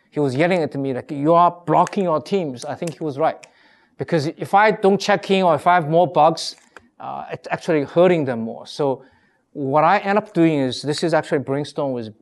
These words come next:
uh, at the Microsoft with Bill quite a bit. Essentially, you need to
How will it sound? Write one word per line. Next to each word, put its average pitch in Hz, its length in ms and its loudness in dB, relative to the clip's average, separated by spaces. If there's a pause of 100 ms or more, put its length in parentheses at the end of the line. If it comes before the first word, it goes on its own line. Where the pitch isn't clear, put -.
(220)
uh, 123 380 -20
at 135 80 -20
the - 80 -12
Microsoft 131 480 -10
with 113 160 -14
Bill 147 240 0
quite 131 220 -6
a - 20 -8
bit. 120 140 -14 (680)
Essentially, 170 560 0
you 175 200 2
need 214 200 0
to 196 380 0